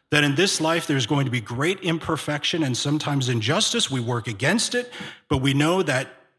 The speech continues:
even as we work against it, we cannot fully eliminate it. Because this life is not meant to be heaven, but a preparation for it. And so as we look at the,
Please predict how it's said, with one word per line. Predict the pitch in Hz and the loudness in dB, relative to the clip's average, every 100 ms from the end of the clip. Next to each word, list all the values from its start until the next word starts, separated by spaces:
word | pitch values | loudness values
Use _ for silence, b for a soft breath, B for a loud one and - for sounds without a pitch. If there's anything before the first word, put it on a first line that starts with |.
| _ - | _ -4
even | 196 220 202 | 0 2 2
as | 185 | 2
we | 160 151 | 2 2
work | 147 135 | 0 0
against | 127 139 147 - | 0 0 0 -2
it, | 143 | -4
we | 127 | -4
cannot | 113 - 190 190 180 | -4 -2 0 0 -4
fully | - 147 139 | -2 0 0
eliminate | 117 117 104 92 82 | 0 -2 -2 -6 -10
it. | - _ _ _ _ _ _ _ _ _ _ _ _ _ _ _ _ _ _ - _ _ _ _ | -18 _ _ _ _ _ _ _ _ _ _ _ _ _ _ _ _ _ _ -20 _ _ _ _
Because | 113 117 104 110 | -4 -2 -2 -2
this | 143 - | -2 0
life | 123 123 123 - - | -2 -2 -4 -8 -4
is | 123 127 104 | -2 0 -2
not | 113 113 117 | -2 -4 -6
meant | 113 120 170 - | -2 0 0 -2
to | - 107 | -6 -6
be | 101 | -8
heaven, | 87 95 - 104 110 _ _ _ _ _ _ _ _ _ _ _ _ _ _ _ _ | -10 -12 -14 -20 -20 _ _ _ _ _ _ _ _ _ _ _ _ _ _ _ _
but | 110 | -6
a | |
preparation | 107 113 107 107 104 98 - 95 95 - _ _ _ | -2 -4 -4 -4 -2 -2 -4 -6 -14 -18 _ _ _
for | - - 101 90 | -16 -10 -8 -8
it. | 73 - - _ _ _ _ _ _ _ _ _ _ _ _ _ _ _ _ _ - | -12 -20 -20 _ _ _ _ _ _ _ _ _ _ _ _ _ _ _ _ _ -4
And | 104 | 0
so | 127 | 2
as | 127 | 2
we | 123 120 | 2 2
look | 139 175 | 2 2
at | 135 107 | -2 0
the, | 113 101 95 | -2 -2 -4